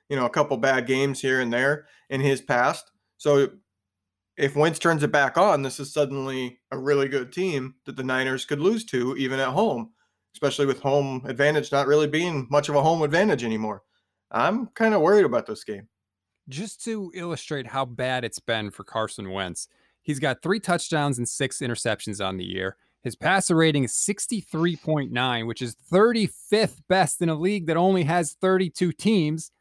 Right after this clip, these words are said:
Speaker 2: Um, that's really pathetic. He's taken eleven sacks. He's awful right now. He has been just a complete shell of himself. But I'm like you, Levin, that, that, I don't know if it's, like, the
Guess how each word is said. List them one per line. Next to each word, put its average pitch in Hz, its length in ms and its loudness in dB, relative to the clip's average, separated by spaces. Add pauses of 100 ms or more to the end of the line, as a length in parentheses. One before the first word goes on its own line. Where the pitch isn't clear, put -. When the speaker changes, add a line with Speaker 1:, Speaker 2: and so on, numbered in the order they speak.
(240)
Speaker 2:
Um, 127 120 -8 (300)
that's 165 400 -4 (140)
really 151 240 -2
pathetic. 117 460 -6
He's - 140 -14
taken 170 360 0
eleven 202 500 2
sacks. 151 600 -2 (580)
He's 190 400 -2 (380)
awful 214 420 4
right 110 240 -6
now. 95 300 -12
He 190 200 -2
has 190 200 -2
been 180 420 0 (560)
just 165 320 -4 (160)
a 165 80 -2
complete 220 580 -2
shell 190 380 2
of 165 80 2
himself. 131 640 0 (600)
But 160 140 0
I'm 165 180 2
like 202 180 2
you, 277 180 0
Levin, 143 400 0 (340)
that, 147 320 -2
that, 131 280 -4 (520)
I 160 40 0
don't 185 60 4
know 196 120 4
if 165 120 0
it's, 160 160 -4
like, 131 240 -4
the 107 160 -8